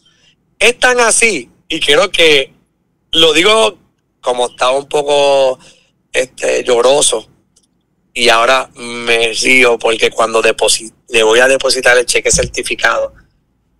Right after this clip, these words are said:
que se lo entrego a ellos, que fue, este, se lo llevan al draft, toman los nueve mil dólares.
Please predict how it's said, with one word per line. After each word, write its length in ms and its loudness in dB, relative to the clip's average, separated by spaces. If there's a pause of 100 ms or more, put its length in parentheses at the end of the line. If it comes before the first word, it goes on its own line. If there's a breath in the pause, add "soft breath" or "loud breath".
(260)
que 140 0
se 120 0
lo 80 4
entrego 460 2
a 100 2
ellos, 380 0 (300)
que 220 0
fue, 460 2
este, 520 -4
se 160 0
lo 100 0
llevan 260 2
al 180 2
draft, 400 -2 (380 soft breath)
toman 400 0
los 140 0
nueve 260 0
mil 100 -4
dólares. 420 0